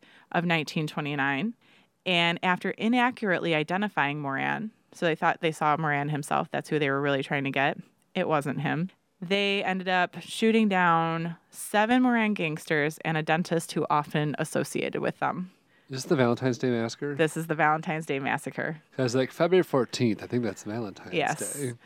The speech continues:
Speaker 1: Uh, it was never solved, and to this day is known as that. So
Speaker 2: Huh.
Speaker 1: this was, like, a pretty big deal in Chicago, but also involved
Speaker 2: I mean, I've had shitty Valentine's Days, but that's
Speaker 1: That's the, that's worse.
Speaker 2: Yeah,
Speaker 1: <laughs>
Speaker 2: that is.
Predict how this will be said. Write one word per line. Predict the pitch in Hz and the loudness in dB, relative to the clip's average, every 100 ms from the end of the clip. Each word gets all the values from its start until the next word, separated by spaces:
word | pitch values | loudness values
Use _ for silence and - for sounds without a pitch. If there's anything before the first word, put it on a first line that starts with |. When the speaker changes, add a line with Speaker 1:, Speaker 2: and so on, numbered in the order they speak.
| - - - - | -20 -20 -10 0
Speaker 1:
Uh, | 170 160 | 2 2
it | 202 | 2
was | 202 | 2
never | 185 180 | 2 0
solved, | 196 170 185 247 294 - - | 0 2 2 0 -4 -16 -6
and | 180 160 165 | 0 0 0
to | |
this | 151 160 | -2 -2
day | 139 135 | -2 -2
is | 131 | -2
known | 123 123 | -6 -6
as | 110 - | -8 -4
that. | - - - - _ _ _ _ _ _ - | -2 -2 -4 -18 _ _ _ _ _ _ -2
So | 220 | 2
Speaker 2:
Huh. | |
Speaker 1:
this | 208 233 | 4 4
was, | 254 | 4
like, | 233 | 0
a | 202 | 2
pretty | 190 170 | 0 2
big | 151 151 | 0 -2
deal | 151 147 | 0 0
in | 147 | 0
Chicago, | 156 156 160 151 147 147 147 - - - _ | -2 -2 2 2 4 0 0 -6 -20 -20 _
but | - 165 | 0 4
also | 160 - 160 147 | 4 2 0 0
involved | 151 143 147 151 - - _ _ - | 0 2 2 -2 -12 -20 _ _ -8
Speaker 2:
I | 139 | 2
mean, | 156 | 4
I've | 160 | 4
had | 147 165 | 4 2
shitty | - 135 120 | 4 4 4
Valentine's | 113 113 110 104 101 - | 4 2 2 0 -2 -2
Days, | 110 101 101 104 | -4 -2 -4 -6
but | - 98 | -8 -4
that's | 131 139 - - - | -2 -2 -4 -6 -6
Speaker 1:
That's | 254 233 - | -2 -2 -2
the, | - | -8
that's | - 208 202 - - - _ - | -6 -2 -2 -2 -18 -20 _ -8
worse. | 185 139 156 - - | -2 -2 -2 -6 -6
Speaker 2:
Yeah, | 135 135 180 202 - | 2 4 4 2 8
Speaker 1:
<laughs> | 226 - 208 202 | 8 8 4 4
Speaker 2:
that | 135 127 110 | 2 2 -2
is. | 131 - | -6 -10